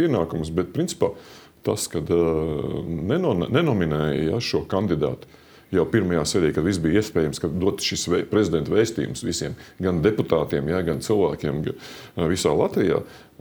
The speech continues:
es domāju, ka tas, eh, tagad pārvērtīsies par tādu, nu, formālu un diezgan vēl neredzamu dienu, kad tas notiksies. Un tad varbūt kaut notiks kaut kas ļoti ātri. Varbūt, mēs nezinām, jo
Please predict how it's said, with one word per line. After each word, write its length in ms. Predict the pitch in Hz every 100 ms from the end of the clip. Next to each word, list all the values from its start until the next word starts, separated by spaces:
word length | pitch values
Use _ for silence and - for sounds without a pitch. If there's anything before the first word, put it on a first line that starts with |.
| 95
es 100 | 87
domāju, 460 | 82 151 143 95 82
ka 80 | 85 -
tas, 340 | 117 139 - 127
eh, 240 | 104 98 98 - - - -
tagad 240 | 117 123 -
pārvērtīsies 640 | 101 113 113 113 - 123
par 140 | - 107
tādu, 420 | 113 101 85 87
nu, 140 | 95 95
formālu 540 | 85 123 139 120 101
un 80 | 87
diezgan 400 | 110 113 107 92 - - - - - - 98
vēl 220 | 113 98
neredzamu 600 | 107 131 110 104 87 85 80 82 87 87 - - - - - - -
dienu, 460 | 90 117 165 127 90
kad 140 | 90 98
tas 180 | -
notiksies. 560 | 190 208 82 - 82 -
Un 80 | 82
tad 140 | 117
varbūt 260 | 131 127 107
kaut 160 | 90
notiks 240 | 104 80 -
kaut 160 | 92
kas 80 | -
ļoti 160 | 123 120
ātri. 360 | 165 180 - -
Varbūt, 560 | 85 127 113 165 -
mēs 220 | - - 151
nezinām, 380 | 127 73 69
jo 100 | 90